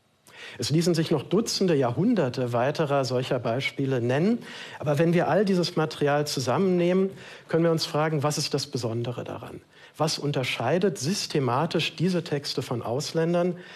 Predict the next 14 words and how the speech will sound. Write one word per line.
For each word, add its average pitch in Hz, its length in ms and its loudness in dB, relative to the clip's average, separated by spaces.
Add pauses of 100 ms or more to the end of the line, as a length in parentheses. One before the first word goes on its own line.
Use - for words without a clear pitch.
(140)
von 156 320 2
den 151 180 2
Zeugnissen 143 640 0
deutscher 123 580 0 (180)
Zeitzeugen? - 680 -6 (800)
Und 127 60 -4
das 135 80 0
sind 175 160 4
einige 165 300 2
Faktoren, 170 600 0
die 143 120 0
wir 147 100 2
wahrscheinlich 139 500 0
hier, 135 380 0